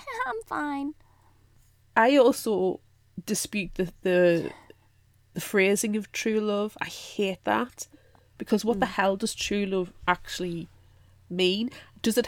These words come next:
Speaker 2: have to be romantic love as well? Because, you know, you could kiss your best friend or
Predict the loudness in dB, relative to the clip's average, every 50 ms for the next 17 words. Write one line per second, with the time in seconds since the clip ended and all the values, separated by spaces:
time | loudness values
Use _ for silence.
0 | 2 4 4 4 2 -2 -12 -10 -6 -4 -4 -4 -4 -2 -2 0 0 0 0 -2
1 | -2 -4 -4 -6 -4 -2 -2 -2 -2 -2 -4 -4 -2 0 0 0 0 -2 -4 -4
2 | -4 -4 -4 -4 -6 -10 -10 -6 -4 -2 -2 0 0 0 0 -2 -4 -4 -6 -6
3 | -6 -10 -16 -20 -18 -8 -6 -6 -4 -2 -4 0 2 2 2 2 0 -2 -2 0
4 | 0 0 -2 -2 -4 -6 -8 -8 -8 -10 -14 -18 -20 -20 -18 -18 -18 -20 -20 -20
5 | -20 _ -20 -20 -20 -20 -20 -20 -20 _ _ _ _ -20 -20 _ _ _ -20 -12
6 | _ 0 2 4 6 6 6 6 6 6 4 2